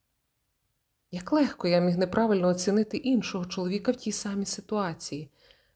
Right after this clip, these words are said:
Я міг би сказати, «Він перегорював, вже забув свою дружину».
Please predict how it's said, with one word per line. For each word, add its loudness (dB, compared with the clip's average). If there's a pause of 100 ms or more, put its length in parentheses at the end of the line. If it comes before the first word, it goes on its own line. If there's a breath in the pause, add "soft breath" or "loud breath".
(440 soft breath)
Я 4
міг 2
би 2
сказати, 2 (320)
«Він 0
перегорював, 4 (360)
вже 6
забув 6
свою 0
дружину». 0